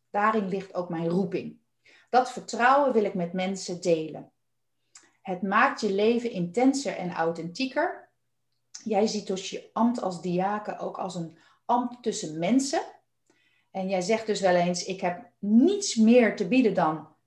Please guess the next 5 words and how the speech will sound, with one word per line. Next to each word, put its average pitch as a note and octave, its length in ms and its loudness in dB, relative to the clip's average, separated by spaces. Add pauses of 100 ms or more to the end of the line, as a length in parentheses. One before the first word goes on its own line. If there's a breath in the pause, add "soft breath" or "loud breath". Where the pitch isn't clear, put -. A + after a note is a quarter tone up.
(160)
een F3+ 120 -8
gemeenschap G#3+ 760 -2
en F#3+ 100 -8
het F3 180 -12
evangelie. F3 840 -8